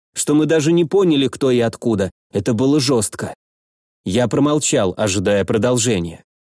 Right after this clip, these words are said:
Не знаю, с чего по нам били, но по сравнению с ними даже планетарные орудия пятого класса проигрывают.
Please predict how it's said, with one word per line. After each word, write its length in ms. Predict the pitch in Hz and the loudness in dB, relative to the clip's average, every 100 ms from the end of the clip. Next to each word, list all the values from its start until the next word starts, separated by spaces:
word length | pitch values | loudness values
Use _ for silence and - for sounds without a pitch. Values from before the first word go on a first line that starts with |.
| _ _ _ _ - | _ _ _ _ -2
Не 180 | 127 151 | 0 2
знаю, 400 | 139 147 123 120 | 2 0 0 0
с 60 | |
чего 280 | - 135 127 | 0 0 0
по 140 | 123 | 0
нам 180 | 120 113 | 0 0
били, 400 | 98 151 151 98 _ _ _ - | 0 2 2 -2 _ _ _ -6
но 140 | 113 | -2
по 80 | 131 | -2
сравнению 580 | 156 151 151 156 151 139 | 0 0 2 2 2 0
с 120 | - | 0
ними 220 | 165 143 | 2 2
даже 280 | 123 135 135 | 0 0 0
планетарные 720 | 151 147 147 160 147 156 156 | 2 2 2 0 0 0 2
орудия 360 | 165 175 143 135 | 2 2 2 0
пятого 360 | 143 131 151 | 0 0 -2
класса 480 | 135 170 165 - 107 | 0 0 0 -2 -2
проигрывают. 760 | 123 120 110 107 95 90 87 | 0 0 0 0 0 -2 -4